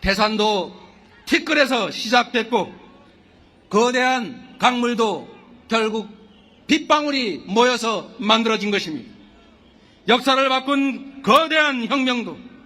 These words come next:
누군가 한 사람의 뜨거운 가슴으로부터 시작됐습니다. 대한민국은 민주공화국이고 이 나라의 주인은 바로 국민 여러분입니다.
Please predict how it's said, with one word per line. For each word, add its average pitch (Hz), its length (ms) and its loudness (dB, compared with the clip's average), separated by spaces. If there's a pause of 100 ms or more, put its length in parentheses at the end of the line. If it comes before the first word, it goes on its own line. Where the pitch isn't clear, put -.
(440)
누군가 277 680 2 (280)
한 320 200 0
사람의 262 600 0
뜨거운 302 640 0
가슴으로부터 247 920 0
시작됐습니다. - 600 -4 (1300)
대한민국은 262 840 2 (420)
민주공화국이고 247 1300 0 (840)
이 202 100 -2
나라의 233 500 2 (280)
주인은 214 560 0 (480)
바로 269 400 4 (240)
국민 233 520 0
여러분입니다. 196 480 0